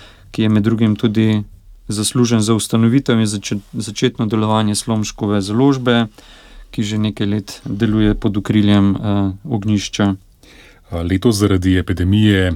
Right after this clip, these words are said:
Speaker 2: ni olimpijskih iger, odpadle so, vendar pa nekaj olimpijskega pridiha najdemo v avgustovskem ognjišču.
Speaker 1: Ja, nekako smo iskali tudi nekaj športnega, kot praviš, tudi olimpijskega in, ehm, smo, eh,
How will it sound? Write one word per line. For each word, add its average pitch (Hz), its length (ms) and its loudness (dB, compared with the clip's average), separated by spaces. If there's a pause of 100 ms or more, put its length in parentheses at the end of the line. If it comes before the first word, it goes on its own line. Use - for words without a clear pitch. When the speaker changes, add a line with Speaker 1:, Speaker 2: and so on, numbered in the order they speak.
(140)
Speaker 2:
ni 104 420 4
olimpijskih 110 720 0
iger, 131 340 2
odpadle 92 540 -4
so, 175 320 0 (120)
vendar 143 280 0
pa 131 140 0
nekaj 117 420 2
olimpijskega 104 720 0
pridiha 98 560 0
najdemo 90 640 -2
v 90 80 -4
avgustovskem 82 640 -4
ognjišču. 78 380 -10 (360)
Speaker 1:
Ja, 117 380 2
nekako 120 640 -2
smo 117 180 -2
iskali 117 380 0
tudi 113 240 -4
nekaj 107 720 -2
športnega, 107 920 -2 (180)
kot - 180 -10
praviš, 107 300 0
tudi 113 200 0
olimpijskega 113 840 0
in, 107 240 4
ehm, 107 520 2 (520)
smo, 110 400 0 (400)
eh, 104 500 -2